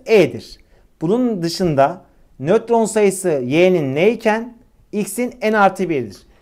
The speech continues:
Şimdi proton sayısı aynı, nötron ve kütle numarası farklıysa bunlar izotop atomlardır. Dolayısıyla A şıkkı doğrudur. Z'nin proton sayısı X'inkinden fazladır. Bakalım. Z'nin proton sayısı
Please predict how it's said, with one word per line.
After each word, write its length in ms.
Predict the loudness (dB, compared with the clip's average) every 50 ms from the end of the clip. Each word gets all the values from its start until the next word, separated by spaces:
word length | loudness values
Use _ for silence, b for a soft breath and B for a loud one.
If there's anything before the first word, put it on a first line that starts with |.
| _ _
Şimdi 200 | -12 -10 -10 -6
proton 360 | -2 -2 0 0 0 -2 -2
sayısı 380 | -2 0 0 0 0 0 -4 -6
aynı, 440 | 0 2 2 2 2 0 -4 -6 -10 -10
nötron 580 | -6 -2 0 0 0 0 0 -2 -2 -2 -4 -4
ve 180 | -2 -2 -2 -2
kütle 300 | -2 -6 -8 -4 -2 -2
numarası 380 | 0 0 0 -2 -2 -6 -8 -2
farklıysa 840 | 2 2 2 2 0 -4 -4 -4 -4 -4 -4 -4 -4 -4 -6 -12 _ _ _
bunlar 300 | -4 -2 2 2 2 2
izotop 360 | 2 0 0 0 0 0 0
atomlardır. 640 | 0 0 0 -2 -2 0 0 0 0 0 0 -2 -2 -4 -4 -2
Dolayısıyla 600 | 2 4 4 4 2 2 0 2 2 2 2 4
A 160 | 4 4 4 4
şıkkı 280 | 2 -4 -10 -4 0
doğrudur. 380 | 2 2 2 0 -2 -6 -16 -20 _ _ _ _ _ _ _ _ _ _ _ _ _ _ _ _ _ -20 -20 _ _ _ _ _ _ _
Z'nin 480 | -14 0 4 6 6 6 6 4 2
proton 440 | 2 4 6 6 6 8 6 6 4
sayısı 580 | 4 4 4 4 4 2 2 2 4 2 2 2 -2
X'inkinden 640 | -6 -6 -4 -2 -2 -2 -2 -2 -2 0 0 0
fazladır. 580 | 0 4 4 6 6 6 4 2 0 0 0 0
Bakalım. 460 | 0 2 4 4 2 2 0 -2 -2
Z'nin 320 | 0 2 2 2 2 0 0
proton 360 | 0 0 0 2 2 0 0
sayısı 600 | 2 2 2 2 2 0 -2 0 0 0 0 -2